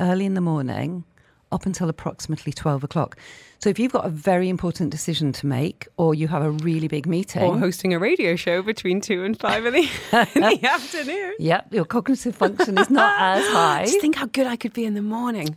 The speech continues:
Speaker 2: gonna have to swap
Speaker 1: How
Speaker 2: with
Speaker 1: much
Speaker 2: Georgia.
Speaker 1: better, how much better you could be.
Speaker 2: <laughs> Isn't that
Speaker 1: Um,
Speaker 2: interesting? But if I've, I've, so I do writing as well. If I, if I need to write an article, between eight and nine, that's when I'm at my kind
Speaker 1: Yeah,
Speaker 2: of
Speaker 1: absolutely.
Speaker 2: most productive.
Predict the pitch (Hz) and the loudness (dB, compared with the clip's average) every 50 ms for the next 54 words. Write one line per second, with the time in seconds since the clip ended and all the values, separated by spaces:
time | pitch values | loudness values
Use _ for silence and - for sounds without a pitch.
0 | - - - - 180 - - 170 - - - - - - - 208 220 - - - | -10 -14 -14 -12 -12 -10 -8 -8 -6 -6 -6 -6 -4 -2 0 2 2 0 0 0
1 | - 180 196 196 214 202 - 185 165 175 170 147 135 139 - 208 - - 170 156 | 2 4 4 4 4 4 2 2 2 2 2 2 0 -2 -6 -8 -4 0 0 2
2 | - 202 190 160 - - - 185 190 254 285 370 - 202 156 147 143 147 147 147 | 2 2 0 -2 0 2 4 4 4 4 2 0 0 0 2 2 0 0 -4 -4
3 | - - 143 135 - - 135 127 - 131 - - 427 427 415 403 370 349 294 214 | -4 -6 -6 -6 -6 -6 -6 -6 -4 -2 -2 0 0 0 0 0 -2 -2 -4 -6
4 | - 233 247 - 311 175 165 - 247 277 277 240 - 196 - - - - - - | -4 -4 0 2 2 4 4 2 2 0 0 0 0 0 0 -2 -4 -6 -12 -16
5 | - - - 220 220 208 - 233 233 226 - 226 233 220 208 - - - - - | -10 -4 -2 0 0 0 0 -2 -2 0 0 0 0 0 -2 -6 -8 -6 -2 0
6 | 214 208 208 190 196 185 175 - - _ - 185 185 180 - 175 156 147 147 - | 2 2 0 0 -2 -4 -6 -6 -8 _ -2 -2 -2 -2 -2 -4 -4 -4 -2 0
7 | 170 151 139 143 147 - - - - - - - 190 - 202 208 202 - 190 - | 0 0 0 0 -4 -8 -14 -20 -20 -20 -14 -4 0 0 2 2 2 0 -2 0
8 | 202 196 196 190 185 - 175 170 170 165 - 160 165 175 - - 240 240 247 - | 0 0 0 0 -2 -2 -2 -2 -2 -2 -2 -2 -2 -2 -2 -4 -4 -4 -4 -6
9 | _ _ _ - - - - 180 160 156 - - 92 - 143 139 131 131 131 127 | _ _ _ -12 -10 -4 -2 0 0 0 -2 -4 -4 -4 -4 -4 -4 -4 -6 -6
10 | - - 147 147 - - - 147 147 139 135 131 131 131 123 - 117 - 131 135 | -4 -2 -2 -2 -4 -4 -2 0 0 0 0 0 -2 -2 -2 -2 -2 -2 -2 -2
11 | 127 127 - - 127 135 127 127 123 160 170 - - - 170 147 139 139 - - | -2 -2 -2 -2 0 0 0 0 0 -2 -4 -4 -4 0 0 2 2 0 -2 -4
12 | - - - - - - - | -6 -6 -6 -6 -8 -12 -12